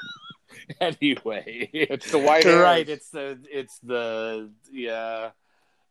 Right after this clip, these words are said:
Speaker 1: the wet brain. Um, anyway. No, but the point being that,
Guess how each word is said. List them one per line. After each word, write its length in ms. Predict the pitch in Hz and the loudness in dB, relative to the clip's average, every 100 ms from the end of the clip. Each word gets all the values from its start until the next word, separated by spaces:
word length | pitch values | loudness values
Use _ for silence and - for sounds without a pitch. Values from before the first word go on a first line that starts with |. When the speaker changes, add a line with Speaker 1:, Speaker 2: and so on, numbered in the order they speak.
| - | -16
Speaker 1:
the 100 | 113 | -10
wet 300 | 120 139 117 | -6 -6 -8
brain. 400 | 110 95 92 _ _ _ _ 151 | -12 -12 -18 _ _ _ _ -4
Um, 600 | 135 120 110 104 98 90 _ _ _ | -2 -2 -4 -8 -14 -20 _ _ _
anyway. 800 | - 143 131 147 104 98 87 85 - _ _ - | -12 -10 -8 -10 -10 -12 -12 -14 -16 _ _ 0
No, 140 | 202 | 2
but 180 | 160 175 | 4 4
the 60 | 190 | 2
point 360 | - 208 127 | 2 -2 -2
being 500 | 131 127 107 101 101 | -4 -6 -6 -12 -14
that, 220 | 101 110 | -6 -6